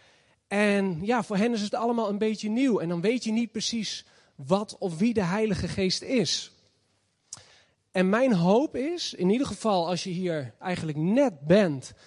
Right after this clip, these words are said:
is dat je de Heilige Geest beter leert kennen. En als je misschien al veertig preken over de Heilige Geest hebt gehoord,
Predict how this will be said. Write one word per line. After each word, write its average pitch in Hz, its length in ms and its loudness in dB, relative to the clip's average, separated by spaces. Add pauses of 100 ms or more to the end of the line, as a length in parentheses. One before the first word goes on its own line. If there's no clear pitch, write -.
(120)
is 165 120 -6
dat 196 120 -2
je 180 80 -4
de 160 60 -6
Heilige 254 600 0
Geest 233 460 -2
beter 220 380 2
leert 202 280 -2
kennen. 156 400 -4 (360)
En 208 160 2
als 240 180 2
je 220 80 -2
misschien 226 280 0
al 196 80 6
veertig - 400 -2
preken 233 340 0
over 208 180 0
de 185 60 -2
Heilige 190 340 -4
Geest 214 280 -2
hebt 185 160 -4
gehoord, 254 540 2